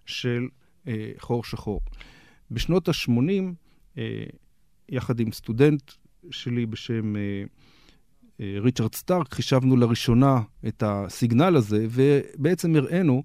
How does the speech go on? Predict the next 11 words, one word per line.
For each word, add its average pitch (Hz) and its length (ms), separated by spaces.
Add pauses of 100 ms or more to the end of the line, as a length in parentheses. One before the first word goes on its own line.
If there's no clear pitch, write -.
(2750)
שהסיגנל 139 520
הזה 143 220
הוא 127 160
ייחודי, 123 600 (1200)
ורק 117 340
חור 139 260
שחור 139 520 (500)
יכול 113 480 (640)
לייצר 117 480
אותו. 110 240 (1400)
ולכן, 127 960